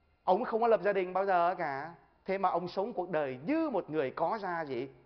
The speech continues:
Gia đình. Và một người thụ cảm với đời sống gia đình đủ để rồi chia sẻ những cái lá thư và tâm tình tuyệt đẹp. Ngày hôm nay chia sẻ một vài tâm tình. Nhiều lắm nhưng mà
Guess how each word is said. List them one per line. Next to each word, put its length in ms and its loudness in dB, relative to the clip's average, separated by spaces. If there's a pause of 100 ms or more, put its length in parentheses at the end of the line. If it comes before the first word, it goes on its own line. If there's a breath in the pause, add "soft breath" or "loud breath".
Gia 220 -8
đình. 240 -8 (480 loud breath)
Và 100 10
một 220 6
người 180 8
thụ 360 4
cảm 260 4
với 100 4
đời 100 8
sống 240 0
gia 100 6
đình 240 2
đủ 580 6
để 140 0
rồi 180 0
chia 180 4
sẻ 460 -2
những 180 -6
cái 140 -2
lá 180 -2
thư 200 -2
và 80 2
tâm 240 -2
tình 200 -2 (400 loud breath)
tuyệt 220 4
đẹp. 240 0 (1400)
Ngày 120 -2
hôm 80 -4
nay 200 -2
chia 180 -4
sẻ 220 -6
một 160 -8
vài 200 -6
tâm 160 -10
tình. 180 -8 (1400)
Nhiều 220 4
lắm 200 2
nhưng 160 -4
mà 360 -4